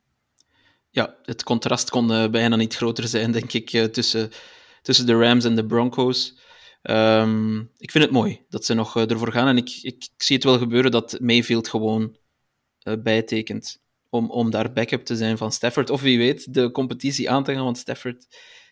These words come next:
die heeft er ook, eh, bepaald een, eh, dramatisch, eh, seizoen op zitten. Ehm, ja, een, een coaching-opening die misschien ook, eh, beschikbaar wordt voor Sean Payton, eh, is in Indianapolis, bij de Colts. Gisteren op, eh,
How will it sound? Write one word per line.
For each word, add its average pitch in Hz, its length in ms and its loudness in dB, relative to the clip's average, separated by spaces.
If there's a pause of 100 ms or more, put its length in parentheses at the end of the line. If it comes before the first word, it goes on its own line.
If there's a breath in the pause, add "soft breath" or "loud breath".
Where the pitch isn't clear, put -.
die 123 120 -2
heeft - 120 -6
er 113 60 2
ook, 117 180 0
eh, 113 160 4
bepaald 113 400 0
een, 110 120 -2
eh, 110 40 -2
dramatisch, 110 680 -4
eh, 107 100 -6
seizoen 110 460 -8 (100)
op - 160 -14
zitten. - 300 -16 (1160 loud breath)
Ehm, 160 520 0
ja, 143 220 4
een, 135 200 2
een 123 260 2
coaching-opening 180 920 2
die 151 100 0
misschien 131 420 -2
ook, 165 320 0
eh, 151 520 4
beschikbaar 147 680 0
wordt 147 400 -2
voor 135 300 -2
Sean 135 320 2
Payton, 135 460 0
eh, 123 240 2
is 135 240 -4
in 123 200 0
Indianapolis, 147 880 2 (160)
bij 127 120 -2
de 123 160 -6
Colts. 180 500 -6 (760 soft breath)
Gisteren 143 500 0
op, 131 180 -2
eh, 123 340 2